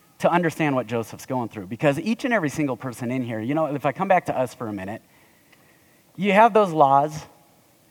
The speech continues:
that you kinda live your life by. I don't mean, like, the local ones or the state ones or the federal ones, but I mean those life rules that you walk through life with.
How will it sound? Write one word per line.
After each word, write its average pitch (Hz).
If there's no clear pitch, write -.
that 147
you 143
kinda 156
live 131
your 123
life 117
by. 127
I 170
don't 185
mean, 160
like, 143
the 123
local 131
ones 123
or 117
the 104
state 131
ones 120
or 139
the 120
federal 123
ones, 101
but 214
I -
mean 247
those 170
life 165
rules 127
that 139
you 147
walk 143
through 135
life 107
with. -